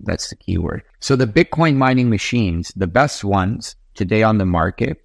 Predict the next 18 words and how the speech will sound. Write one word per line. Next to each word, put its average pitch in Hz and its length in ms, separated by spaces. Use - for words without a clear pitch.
the - 160
S - 200
nineteen 101 720
X - 280
P 92 220
from 80 260
Bitmain, 117 680
micro 104 320
B 98 140
T 101 260
has 95 240
a 98 60
model, 92 440
I 82 120
think 90 180
the - 120
M 92 140
fifty-six, - 800